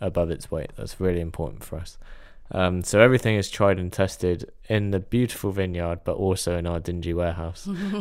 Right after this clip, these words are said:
Speaker 1: um, just to make sure it's good. Um, and if we still love it, we stock it. Step two is every wine needs a story. So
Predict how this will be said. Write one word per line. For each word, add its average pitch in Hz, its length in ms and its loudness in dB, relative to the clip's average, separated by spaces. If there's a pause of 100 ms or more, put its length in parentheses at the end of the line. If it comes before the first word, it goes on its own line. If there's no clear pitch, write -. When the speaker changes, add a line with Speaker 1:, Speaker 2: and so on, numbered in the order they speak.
Speaker 1:
um, 90 500 0
just - 300 2
to 110 80 4
make 98 260 4
sure 90 260 2
it's 85 160 -2
good. 82 300 -4 (500)
Um, 87 360 4
and 95 140 2
if 95 140 0
we 107 80 4
still 135 340 6
love 113 200 6
it, 107 120 2
we 95 100 -2
stock - 320 -4
it. - 120 -12 (380)
Step - 380 6
two 113 300 4
is 98 320 2
every 95 300 2
wine 92 300 0
needs 92 180 -8
a 85 60 -4
story. - 360 -8 (320)
So 87 420 -2